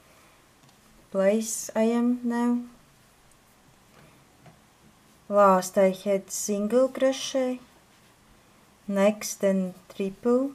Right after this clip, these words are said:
but if you have something else, then, uh, there's no problem. You just need start with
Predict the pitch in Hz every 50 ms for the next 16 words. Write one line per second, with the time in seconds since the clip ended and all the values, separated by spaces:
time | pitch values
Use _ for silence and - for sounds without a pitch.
0 | - _ _ _ - - 196 - 233 240 240 262 254 240 226 226 - 262 247 240
1 | 220 226 - - 226 214 220 220 - - 226 208 208 214 220 220 208 190 180 175
2 | - - - - - 196 196 196 190 190 190 190 196 190 202 196 196 - - 214
3 | 214 208 202 202 202 - 208 202 196 196 185 180 175 180 190 - _ _ _ _
4 | - - _ - - - - - - - _ _ - - _ _ _ _ _ _
5 | _ _ _ - - 190 196 196 196 202 196 196 - - 220 208 208 208 - -
6 | - - - 220 214 208 196 180 - - - - 180 185 185 - - - - -